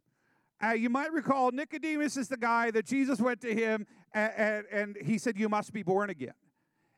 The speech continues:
And Nicodemus is like, "Like, what, am I gonna e-, enter back into my mother's womb again? I don't even, is that even surgically possible? Like, I don't,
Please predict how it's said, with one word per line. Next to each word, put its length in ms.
And 160
Nicodemus 520
is 20
like, 260
"Like, 240
what, 160
am 80
I 80
gonna 240
e-, 100
enter 280
back 340
into 160
my 140
mother's 360
womb 240
again? 420
I 120
don't 180
even, 220
is 160
that 180
even 220
surgically 480
possible? 400
Like, 160
I 140
don't, 180